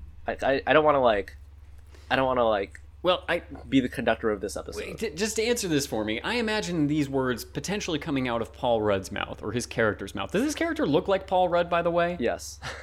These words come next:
Speaker 2: Yes, <laughs> okay, that, that's what I thought. I just wanna make sure. So I can definitely call him Paul Rudd. His name, by the way, is Paul Mudd.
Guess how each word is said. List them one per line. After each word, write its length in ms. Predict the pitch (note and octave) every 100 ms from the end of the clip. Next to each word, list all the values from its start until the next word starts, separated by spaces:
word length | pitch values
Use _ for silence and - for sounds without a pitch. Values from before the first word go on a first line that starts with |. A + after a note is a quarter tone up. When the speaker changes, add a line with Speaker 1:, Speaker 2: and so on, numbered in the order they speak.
| -
Speaker 2:
Yes, 320 | D3+ - - -
<laughs> 40 | D3+
okay, 340 | - C3 B2
that, 160 | D3 D3+
that's 180 | E3+
what 80 | F3
I 60 | D3+
thought. 180 | C#3 B2
I 40 | A#2
just 140 | E3+
wanna 140 | D#3 A#2+
make 140 | A2
sure. 340 | - A#2 G#2+ - - -
So 180 | F#3
I 80 | E3+
can 200 | E3+ D3+
definitely 420 | A#2 C3 B2+ A2 A2
call 240 | A2 G2+
him 100 | G2+
Paul 220 | G#2 G2+
Rudd. 260 | G2 G2+ F#2+ - -
His 200 | - E3+
name, 400 | E3+ G#3 G3 F3 - - -
by 120 | C#3+
the 80 | C#3
way, 280 | C#3+ C3 A#2
is 240 | G#2 - - - - -
Paul 520 | - D#3+ D3+ C#3+ C3+
Mudd. 680 | A#2+ A2 A2+ A#2+ G#2+ G2 F#2+